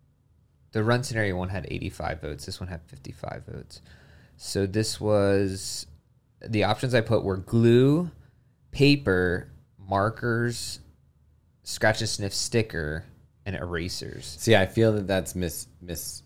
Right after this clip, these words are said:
Speaker 2: uh, it, there's a flaw with your poll.
Speaker 1: What?
Speaker 2: It, it wasn't glue that you ate. It was paste.
Speaker 1: Yeah.
Speaker 2: Paste had the sweetness.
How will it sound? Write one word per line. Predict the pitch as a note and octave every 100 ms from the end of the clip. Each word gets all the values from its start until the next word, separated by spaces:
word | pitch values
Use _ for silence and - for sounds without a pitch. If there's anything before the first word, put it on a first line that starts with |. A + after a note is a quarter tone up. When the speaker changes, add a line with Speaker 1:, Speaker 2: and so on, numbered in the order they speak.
| -
Speaker 2:
uh, | E2 D2+ C#2+ C2+ - _ -
it, | E2+ -
there's | E2 D2
a | D2+
flaw | C#2+ - D2 C#2+
with | B1+ -
your | B1+ A#1+ - -
poll. | C#2 A#1 - - _ _ _ _ _
Speaker 1:
What? | A2+ G2+
Speaker 2:
It, | -
it | G2+
wasn't | A2 B2 A#2
glue | F2+ G2+
that | G2 D2+
you | D2+
ate. | C#2+ D2+
It | D#2+
was | D#2+ C#2+
paste. | - F#2+ C2+ - - - - _ _ _ _ _ _ _ _ _ _ _ _ _ _ _ -
Speaker 1:
Yeah. | C3+ C#3
Speaker 2:
Paste | - -
had | F2 E2
the | D2+
sweetness. | D2 - D#2 D2+ B1 -